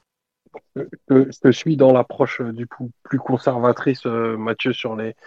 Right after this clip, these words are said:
sur les gros matchs. Mais Simon, si je vais au bout de, de ce que tu dis, et tu, tu m'arrêtes si je me trompe, ce, ce serait du coup pas pour des raisons rationnelles, mais est-ce que tu penses que si, si jamais, hein,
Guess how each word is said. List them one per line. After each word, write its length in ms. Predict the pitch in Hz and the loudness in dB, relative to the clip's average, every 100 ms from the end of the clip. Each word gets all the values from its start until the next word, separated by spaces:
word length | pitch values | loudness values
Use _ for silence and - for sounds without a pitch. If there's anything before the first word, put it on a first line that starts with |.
| - _ _ | -20 _ _
sur 160 | 123 | 0
les 120 | 113 | 2
gros 180 | 113 117 | 2 4
matchs. 260 | 143 160 139 | 4 2 -2
Mais 160 | 123 95 | -8 -8
Simon, 380 | - 135 156 | -6 -2 -2
si 260 | 143 - 123 | -2 -8 -12
je 80 | 120 | -6
vais 120 | 127 | -4
au 180 | 123 123 | -2 -4
bout 240 | 123 139 | -8 -10
de, 420 | 123 123 120 131 127 | -6 -6 -4 -8 -10
de 120 | 113 | -12
ce 80 | - | -4
que 80 | |
tu 220 | 120 - 113 | -6 -4 -4
dis, 200 | 131 135 | 2 2
et 260 | 113 107 - | 2 -2 -12
tu, 80 | - 107 - | -12 -12 -14
tu 160 | - | -6
m'arrêtes 520 | 120 120 127 120 - 107 | -4 0 0 0 -6 -12
si 160 | - | -14
je 120 | 113 117 | -10 -8
me 100 | 113 | -6
trompe, 300 | - 165 - _ _ _ _ _ - | 0 0 0 _ _ _ _ _ -12
ce, 260 | - 131 | -2 -2
ce 160 | - 127 | 0 0
serait 220 | - 135 | 4 4
du 140 | 123 127 | 4 -2
coup 160 | 143 | 2
pas 180 | 131 131 | 4 4
pour 180 | 127 120 | 2 0
des 140 | 123 | 0
raisons 500 | 120 117 127 127 127 | 2 2 2 2 2
rationnelles, 680 | 120 113 117 127 123 165 156 | 0 -4 -2 -2 2 2 0
mais 160 | 131 113 | -6 -6
est-ce 240 | 135 123 | -8 -10
que 300 | - 151 135 - _ _ _ _ | -8 -4 -4 -8 _ _ _ _
tu 160 | - 117 | -20 -8
penses 480 | 147 156 165 - - | -4 -2 -2 -6 -10
que 500 | 127 120 113 110 - _ _ _ | -6 -6 -8 -16 -20 _ _ _
si, 520 | - - 156 135 143 | -16 -8 -4 -4 -6
si 240 | - - 131 | -8 -4 6
jamais, 380 | 160 160 156 127 | 8 8 6 4
hein, 180 | 117 | -2